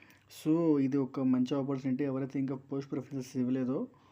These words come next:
వాళ్ళు ఈ వన్ వీక్‌లో, ఆ, అడిషనల్ టైమ్ వచ్చింది కాబట్టి వీళ్ళు యుటిలైజ్ చేసుకొని ఇంకా ఎవరైతే ఇవ్వని వాళ్ళు ఉన్నారో వాళ్ళు, ఆ, మనకి ఏపీపీఎస్సీ వెబ్‌సైట్ ద్వారా వాళ్ళు పోస్ట్ ప్రిఫరెన్స్ ఇవ్వచ్చు.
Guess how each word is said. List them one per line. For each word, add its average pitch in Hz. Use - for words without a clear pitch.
వాళ్ళు 135
ఈ 151
వన్ 135
వీక్‌లో, 143
ఆ, 135
అడిషనల్ 131
టైమ్ 135
వచ్చింది 131
కాబట్టి 123
వీళ్ళు 147
యుటిలైజ్ 143
చేసుకొని 139
ఇంకా 143
ఎవరైతే 135
ఇవ్వని 131
వాళ్ళు 127
ఉన్నారో 123
వాళ్ళు, 147
ఆ, -
మనకి 135
ఏపీపీఎస్సీ 139
వెబ్‌సైట్ 135
ద్వారా 135
వాళ్ళు 127
పోస్ట్ 135
ప్రిఫరెన్స్ 131
ఇవ్వచ్చు. 123